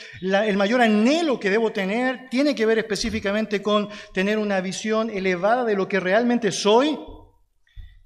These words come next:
y con eso, obviamente, todos los resultados que sabemos eventualmente podrían venir". La influencia de la enseñanza de la autoestima ha llegado a ser tan grande que aún quienes se encuentran dentro de estas áreas de influencia han, es decir, naufragado fácilmente en ella.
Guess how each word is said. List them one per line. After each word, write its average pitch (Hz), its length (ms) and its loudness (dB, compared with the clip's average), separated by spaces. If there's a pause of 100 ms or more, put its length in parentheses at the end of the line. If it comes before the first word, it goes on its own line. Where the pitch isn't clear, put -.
y 175 60 -12
con 170 180 -4
eso, 170 260 -4
obviamente, 156 560 -8
todos 170 220 -8
los 160 100 -8
resultados 165 640 -10
que 156 180 -12
sabemos 165 680 -10
eventualmente 156 580 -10
podrían 151 340 -12
venir". 143 400 -14 (840)
La 165 100 -6
influencia 180 340 -6
de 170 80 -4
la 170 80 -4
enseñanza 170 480 -8
de 165 80 -6
la 170 80 -6
autoestima 170 560 -12 (500)
ha 170 100 -2
llegado 175 440 -2
a 165 60 -2
ser 170 560 -6
tan 196 220 -4
grande 175 380 -8 (460)
que 175 100 -4
aún 196 400 -6
quienes 185 260 -10
se 180 60 -8
encuentran 180 520 -10
dentro 185 360 -8
de 180 60 -6
estas 175 280 -10
áreas 196 540 -8
de 185 60 -8
influencia 180 840 -12
han, 170 520 -6
es 165 160 -14
decir, 156 180 -12
naufragado 160 800 -10
fácilmente 156 720 -8
en 151 100 -6
ella. 151 260 -6